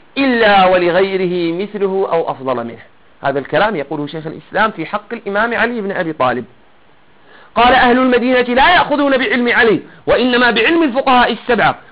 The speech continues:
والخلفاء الثلاثة لم يستفيدوا من علمه، وليس له من الأثر في العلم إلا ولغيره أو مثله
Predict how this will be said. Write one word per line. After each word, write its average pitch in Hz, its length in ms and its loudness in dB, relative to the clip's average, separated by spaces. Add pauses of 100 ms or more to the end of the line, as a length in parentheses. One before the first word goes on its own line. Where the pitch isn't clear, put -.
والخلفاء 247 560 2
الثلاثة 247 500 2
لم 311 80 2
يستفيدوا 254 520 -2
من 233 100 0
علمه، 214 360 2 (260)
وليس 269 440 2
له 254 300 4
من 240 160 2
الأثر 254 580 0
في 196 80 -6
العلم 311 500 2 (300)
إلا 208 440 2
ولغيره 180 1000 0 (340)
أو 190 160 4
مثله 220 640 2